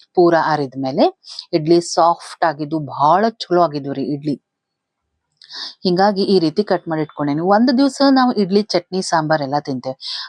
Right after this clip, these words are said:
ನೆಕ್ಸ್ಟ್ ಡೇ ಏನಾದ್ರೂ ಮಾಡ್ಬೇಕಾತಪ್ಪ, ಹಿಟ್ ಉಳ್ದದ ಅಂದಾಗ ಈ ರೀತಿ ನಾವು ಮಾಡ್ಕೊಂಡ್ ತಿನ್ಬೋದು. ಇದನ್ನ ಡಬ್ಬಿಗೂ ಕೂಡ ನೀವು ಕಟ್ಟಿ ಕೊಡ್ಬೋದು, ಭಾರಿ ಮಸ್ತ್ ಆಗ್ತದ.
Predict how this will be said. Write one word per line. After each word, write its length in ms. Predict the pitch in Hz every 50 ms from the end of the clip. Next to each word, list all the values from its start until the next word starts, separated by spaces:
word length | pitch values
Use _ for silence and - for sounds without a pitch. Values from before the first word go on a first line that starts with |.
| - -
ನೆಕ್ಸ್ಟ್ 420 | 180 185 180 - - - - 220 196
ಡೇ 260 | 185 185 185 185 - -
ಏನಾದ್ರೂ 440 | 180 180 170 175 175 165 165 170 175
ಮಾಡ್ಬೇಕಾತಪ್ಪ, 720 | 175 165 160 160 160 160 156 - 156 151 - 147 - - 151 151 147 147
ಹಿಟ್ 220 | 165 170 165 - -
ಉಳ್ದದ 340 | 165 160 151 147 147 139
ಅಂದಾಗ 380 | 147 139 131 131 131 131 127 127 147 190 - -
ಈ 160 | 202 190 196
ರೀತಿ 280 | 180 175 170 170 185
ನಾವು 280 | 185 185 170 156 165 185
ಮಾಡ್ಕೊಂಡ್ 440 | 185 156 135 - - - 190 233 -
ತಿನ್ಬೋದು. 500 | 349 330 277 185 147 135 120 117 113 - _ - - - - - - - - - -
ಇದನ್ನ 220 | 180 180 185 180 180
ಡಬ್ಬಿಗೂ 480 | 175 175 185 175 170 202 190 180 196 180
ಕೂಡ 180 | - 190 180 180
ನೀವು 180 | 175 175 175 175
ಕಟ್ಟಿ 280 | - - 165 156 156
ಕೊಡ್ಬೋದು, 420 | - - 143 131 127 131 123 143 147
ಭಾರಿ 500 | 147 143 151 147 147 147 143 143 160 180
ಮಸ್ತ್ 380 | 185 175 170 165 156 - -
ಆಗ್ತದ. 300 | 131 127 - - 131 -